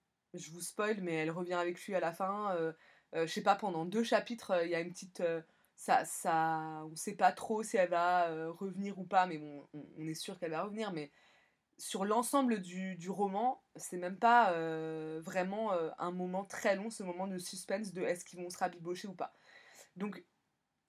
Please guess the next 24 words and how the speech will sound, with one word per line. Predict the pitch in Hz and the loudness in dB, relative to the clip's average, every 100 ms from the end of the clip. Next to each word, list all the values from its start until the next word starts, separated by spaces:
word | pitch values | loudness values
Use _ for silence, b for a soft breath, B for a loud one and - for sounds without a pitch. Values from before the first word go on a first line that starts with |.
| - | -14
vraiment, | 180 208 208 226 247 254 _ _ _ - | -6 4 4 8 6 4 _ _ _ -8
ne | 185 202 | -4 -2
le | 202 196 | -2 -2
lisez | 180 190 240 190 185 - | -2 -2 -2 -2 -6 4
pas. | 196 196 - _ | 8 8 4 _
Si | - - 208 | -12 -8 -4
vous | 220 202 | 0 2
avez | 196 202 220 | 2 0 -2
une, | 214 190 180 180 180 | -2 -4 -6 -6 -6
ne | |
serait-ce | 180 - 233 | -4 -2 -2
qu'un | 233 | -2
minimum | 190 202 226 226 | -4 -2 0 0
de | |
conscience, | 185 196 190 208 220 214 190 | -4 -8 -8 -4 -4 -6 -4
euh, | 170 165 170 170 b b b | -2 -2 -4 -8 b b b
féministe, | - - 226 220 220 233 - 214 | -6 -2 0 0 -4 -4 -6 -2
euh, | 185 180 180 | 0 0 -2
que | 196 | -6
vous | 185 | -4
êtes | 180 | 2
un | 190 | 2
peu | 190 214 | 2 -4
déconditionné, | 220 190 185 180 196 190 262 | -4 -6 -10 -8 -8 -6 -6